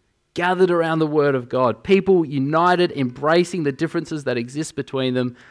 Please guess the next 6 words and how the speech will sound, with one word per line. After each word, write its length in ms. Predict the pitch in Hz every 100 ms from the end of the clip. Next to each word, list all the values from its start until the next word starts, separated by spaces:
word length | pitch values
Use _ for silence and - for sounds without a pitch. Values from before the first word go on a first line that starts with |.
| _
that 560 | - 120 143 175 180 -
displays 680 | 160 - - 135 123 123 117
the 100 | 117
wisdom 600 | 117 139 165 160 175 151
of 180 | 131 117
God, 540 | 117 107 101 135 151